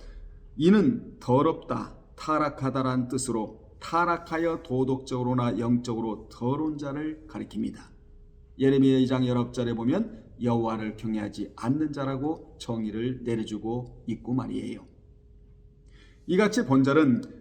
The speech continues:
악인들은 주변에 가까이 있는 사람이나 이웃들에게 말 한마디조차 격려하거나 위로되는 말을 하기는커녕 오히려 사-, 오히려 상처 주는 말을 하며 더 나아가 그들을 파멸에 이르게 할 정도로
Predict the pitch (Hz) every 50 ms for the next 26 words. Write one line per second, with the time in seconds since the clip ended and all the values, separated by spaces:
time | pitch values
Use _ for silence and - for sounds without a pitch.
0 | - - - 131 147 156 180 185 185 202 208 208 196 - - 151 139 151 151 151
1 | 143 131 131 127 - 139 135 135 131 131 127 127 127 127 123 123 123 120 117 113
2 | 113 113 147 180 - - 127 147 156 160 151 156 - 139 127 120 113 120 123 123
3 | 120 117 104 - - - - - - - - - _ - - - - - 110 120
4 | 131 147 151 165 170 170 170 160 156 156 151 147 165 156 156 - - 160 160 165
5 | 165 - - - 123 123 127 123 123 120 120 117 120 113 113 107 110 110 - 127
6 | 147 156 165 160 165 165 165 160 156 156 156 160 151 139 131 135 143 139 135 143
7 | 131 117 113 120 156 - - - - 120 127 123 120 120 117 113 101 - - -
8 | - - - - 143 156 170 165 147 - - - - - 185 185 185 180 - -
9 | 185 175 165 170 170 180 190 185 - 117 120 120 117 117 113 113 110 107 104 -
10 | - - - - - - - - - - _ - _ - - - - 143 147 147
11 | 147 147 143 147 147 147 147 147 147 - - - - - - 143 143 131 131 131
12 | 131 131 - - - - - 190 196 196 190 185 180 185 196 196 190 - - -
13 | 135 135 139 131 135 127 123 123 123 - 120 120 113 113 113 113 113 -